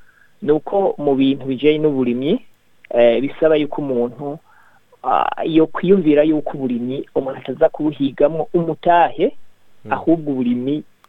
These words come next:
Speaker 1: u-, uburimyi ubujamwo ufise umutahe. Ico nico noshobora kugira nte kurangirizako.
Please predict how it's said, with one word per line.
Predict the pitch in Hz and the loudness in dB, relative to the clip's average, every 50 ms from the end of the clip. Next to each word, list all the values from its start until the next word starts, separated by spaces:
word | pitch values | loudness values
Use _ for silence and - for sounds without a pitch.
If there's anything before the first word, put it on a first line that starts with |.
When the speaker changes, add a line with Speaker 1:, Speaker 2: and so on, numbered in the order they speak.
| _ _ - | _ _ -4
Speaker 1:
u-, | 127 127 135 - | -4 -4 0 0
uburimyi | 151 131 131 135 131 131 127 135 139 - | 0 2 4 4 2 2 0 0 -4 -4
ubujamwo | - 127 127 143 147 135 - 147 143 143 139 139 | -4 0 0 0 0 2 2 0 2 2 0 -2
ufise | - - - - - 143 - - - - - | -2 -2 -6 -8 -8 -8 -4 -4 -4 -4 -4
umutahe. | 127 123 120 - - - 139 131 - - - - - - - _ _ _ _ _ _ _ _ _ - | -6 -6 -8 -6 -2 0 0 0 0 -2 -6 -12 -18 -18 -20 _ _ _ _ _ _ _ _ _ -8
Ico | 131 127 - - | -8 -4 -4 -2
nico | 156 147 139 - - | -2 -2 -2 -2 0
noshobora | 139 127 123 - - 135 127 135 131 123 | 0 0 -2 0 0 2 2 4 2 2
kugira | - - 123 110 127 131 127 131 131 | 0 -6 -6 -2 0 2 2 2 0
nte | 127 127 - | -2 -6 -8
kurangirizako. | - - - - 123 123 120 117 120 113 120 - - - - - | -10 -6 -6 -4 -4 -4 -4 -6 -6 -4 -4 -6 -6 -6 -10 -16